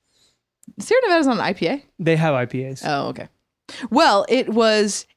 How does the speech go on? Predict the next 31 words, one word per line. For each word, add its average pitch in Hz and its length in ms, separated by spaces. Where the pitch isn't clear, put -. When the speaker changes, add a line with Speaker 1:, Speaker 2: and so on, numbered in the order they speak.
Speaker 1:
Anchor 330 460
Liber-, 247 520
Liberty 214 500
Ale. 151 500
Speaker 2:
Oh, - 240
wow. 147 560
Speaker 1:
Fun 262 120
fact. 214 240
Speaker 2:
There - 100
Speaker 1:
Huh. 466 80
Speaker 2:
we 403 60
go. 156 320
Speaker 1:
Yeah. 220 120
Speaker 2:
Nice. 139 540
Uh, 156 60
Antonio 147 440
says, 156 360
"Woodchuck 202 760
cider. 196 520
Too 240 180
smoky 208 540
for - 140
me." 156 460
Uh, 131 400
and 135 180
then 135 80
he 139 80
says, 131 380
"Hard, 165 440
hard 156 300
seltzer? 208 580